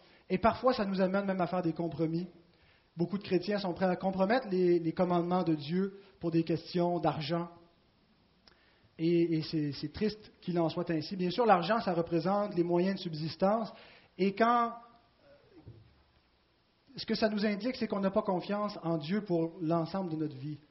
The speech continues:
On n'a pas l'assurance que Dieu peut, comme Élie,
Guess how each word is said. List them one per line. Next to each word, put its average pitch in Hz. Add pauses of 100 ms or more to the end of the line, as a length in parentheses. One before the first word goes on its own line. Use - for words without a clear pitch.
On 160
n'a 180
pas 220
l'assurance 196 (220)
que 196
Dieu 185
peut, 196
comme 196
Élie, 202